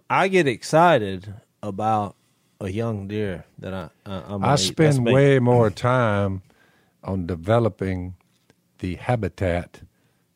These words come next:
Speaker 2: to ensure you of having more deer and more ducks and more squirrels and more birds of all kinds and wildlife in and of itself.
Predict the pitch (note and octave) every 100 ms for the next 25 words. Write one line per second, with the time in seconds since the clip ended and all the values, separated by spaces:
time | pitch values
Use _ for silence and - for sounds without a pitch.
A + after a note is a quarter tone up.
0 | _ - G#2+ - F#2+ F#2 - - B2 B2
1 | G#2 F2+ F2 E2+ F2 - F#2 E2+ G2 F#2+
2 | F#2 F2+ E2+ - _ _ _ _ - F2
3 | A2+ A2 G#2 F#2+ F#2 - _ _ _ _
4 | _ F2+ E2+ F2 G2+ G#2+ A2 G2+ - -
5 | - _ _ _ _ E2 D#2+ E2+ G#2 -
6 | G#2 G#2 G2 F#2+ F#2 - - _ _ D#2
7 | D#2+ F#2+ F#2+ G2 G2 F#2+ G#2 F2+ F#2+ F#2+
8 | - G2 F#2 F2+ F#2 - _ _ _ -
9 | F2 D2+ G2+ G2+ G2+ G2 - G2 G2 G2
10 | G2 - - G2 F#2+ F#2+